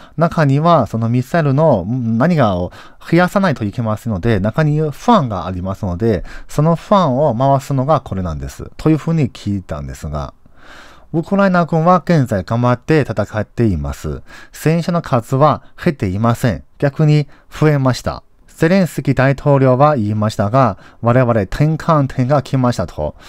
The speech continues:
「転換する時期が来ました」と。そういうふうに言いましたが、まあ、というのはこれでしょうかと思いますが、戦争が始まって四日間、四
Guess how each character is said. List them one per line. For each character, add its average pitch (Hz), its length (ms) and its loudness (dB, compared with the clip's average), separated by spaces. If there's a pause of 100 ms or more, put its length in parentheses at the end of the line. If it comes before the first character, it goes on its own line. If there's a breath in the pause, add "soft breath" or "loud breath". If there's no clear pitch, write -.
(260 loud breath)
「転 139 220 2
換 131 260 0
す 131 140 -8
る 131 80 -2
時 - 140 -8
期 143 100 -2
が 139 100 2
来 117 140 -6
ま 107 120 -4
し - 40 -8
た」 80 100 -10
と。 - 220 -10 (280 loud breath)
そ - 140 -2
う 151 40 6
い 160 40 6
う 160 60 2
ふ 170 140 0
う - 20 2
に 165 180 2
言 107 140 2
い 110 40 0
ま 110 140 0
し - 60 -10
た 110 120 2
が、 143 240 2 (300 loud breath)
ま 107 100 -2
あ、 92 140 -4
と - 160 -2
い 127 80 2
う 135 60 2
の 120 140 2
は 113 120 2
こ - 140 -4
れ 143 80 4
で 131 80 2
し - 100 -2
ょ 127 60 2
う - 20 -2
か 113 140 0
と 80 180 -6
思 82 180 -4
い 85 80 -4
ま 85 140 -4
す 117 140 -2
が、 123 320 2 (360 loud breath)
戦 165 260 0
争 165 220 -2
が 151 120 -2
始 139 280 -2
ま 147 140 0
っ 143 80 -4
て 156 480 0 (240 soft breath)
四 143 260 0 (180)
日 151 280 -4
間、 90 420 -6
四 143 300 0